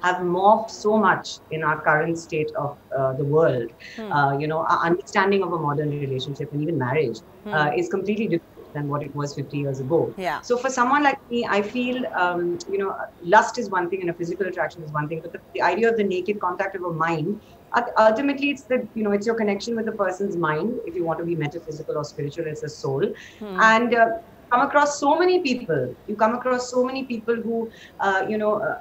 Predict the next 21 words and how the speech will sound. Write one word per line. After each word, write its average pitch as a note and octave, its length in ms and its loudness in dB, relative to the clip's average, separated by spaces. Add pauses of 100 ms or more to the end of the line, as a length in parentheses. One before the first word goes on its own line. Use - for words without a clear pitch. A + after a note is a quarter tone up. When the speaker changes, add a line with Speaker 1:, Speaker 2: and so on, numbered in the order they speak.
Speaker 1:
or G#3 240 6
men, G3+ 500 4
uh, F#3 80 -2
who F3+ 120 -4 (220)
will, C4+ 180 2 (280)
uh, G3+ 60 0
sort G3+ 200 0
of G#3 220 -2
appear A3 400 2
to A#3 140 0
be G#3+ 160 0
all F#3 180 0
right. F3 320 2
But G3 120 -8
the G#3 60 2
truth C#4 440 -6
of B3 80 -4
the A3+ 80 0
matter F#3+ 320 0
is F3 300 -2
that F#3 180 -6